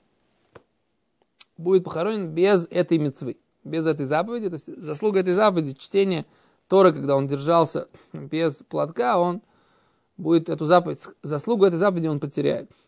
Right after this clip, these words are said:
Ну, т-, то есть, ну, мы говорили, что это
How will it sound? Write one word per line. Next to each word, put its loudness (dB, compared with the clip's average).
Ну, -16
т-, -20
то -20
есть, -20
ну, -18
мы -14
говорили, -4
что -4
это -2